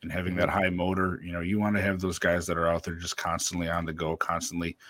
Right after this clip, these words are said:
Speaker 1: moving their eyes, looking to make a play. And even if they're, you know, you're gonna have a higher learning curve here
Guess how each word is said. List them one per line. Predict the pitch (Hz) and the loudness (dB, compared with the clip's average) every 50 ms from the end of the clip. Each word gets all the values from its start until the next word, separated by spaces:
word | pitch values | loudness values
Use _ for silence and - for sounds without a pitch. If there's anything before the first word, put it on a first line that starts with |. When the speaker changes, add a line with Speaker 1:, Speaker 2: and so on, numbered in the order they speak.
| - - - - - - _ _ _ _ - | -20 -18 -18 -20 -20 -20 _ _ _ _ 6
Speaker 1:
moving | - 113 127 131 123 120 | 12 12 12 12 12 12
their | 120 110 107 | 12 12 12
eyes, | 104 107 107 104 104 101 90 - - | 12 12 12 12 10 8 6 2 -2
looking | - 98 104 113 107 - 117 104 | 0 4 4 4 6 6 6 6
to | 104 | 8
make | 98 98 98 92 - | 8 6 4 4 2
a | 92 | -2
play. | 87 - 92 92 92 92 92 95 | -4 -2 0 2 4 4 4 4
And | 95 101 | 6 6
even | 113 117 120 120 | 6 6 6 4
if | 110 101 - | 2 0 2
they're, | - 107 98 95 90 71 | 4 4 4 4 2 0
you | - 87 | -4 -8
know, | 85 82 82 78 78 - - _ _ _ | -8 -8 -8 -8 -10 -14 -20 _ _ _
you're | - 95 | -10 -4
gonna | 104 101 95 90 | 0 0 2 4
have | 95 92 90 | 4 4 4
a | 87 | 4
higher | 80 92 90 90 87 87 | 2 2 2 2 2 0
learning | 90 92 90 90 90 90 | 0 0 0 -2 -2 -4
curve | - - 104 104 101 98 90 90 | -4 0 2 4 4 4 2 0
here | 95 95 95 90 90 | 0 0 0 0 -2